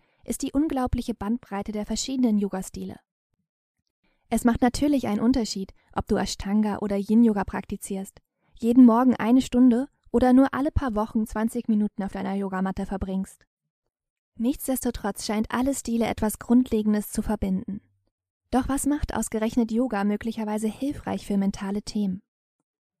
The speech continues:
Ich behaupte, es sind besonders drei wesentliche Bestandteile des Yogas. Erstens Asana, also die Körperhaltung. Zweitens Pranayama, also die Atemtechniken. Und drittens Dhyana,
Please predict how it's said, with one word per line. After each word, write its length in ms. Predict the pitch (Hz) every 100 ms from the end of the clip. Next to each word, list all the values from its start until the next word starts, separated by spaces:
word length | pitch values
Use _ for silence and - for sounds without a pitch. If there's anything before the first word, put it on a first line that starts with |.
| -
Ich 180 | 311 -
behaupte, 540 | 214 202 196 - 240 -
es 160 | 254
sind 180 | - 285
besonders 640 | 277 240 226 233 220 220 -
drei 400 | 220 202 226 214
wesentliche 480 | 208 202 196 196
Bestandteile 580 | 196 190 196 196 - 190
des 200 | 196 -
Yogas. 480 | 196 190 190 214 - _ _ _ _ _ _ -
Erstens 580 | 214 208 - 240 320 - _
Asana, 500 | 220 262 214 196 196 277 _ _ -
also 220 | 214 214
die 120 | 214
Körperhaltung. 840 | - 262 - 202 190 196 202 226 339 _ _ _ _ _ _ _
Zweitens 600 | - 226 262 - 226 - _ _ _ -
Pranayama, 720 | - 254 285 214 202 202 208 277 _ _ -
also 160 | 196 196
die 160 | 196 -
Atemtechniken. 880 | 202 - 214 - 220 214 - 220 311 _ _ _ _ _ -
Und 160 | 233 233
drittens 460 | 285 - 269 - _ _ _ -
Dhyana, 540 | 269 277 208 208 202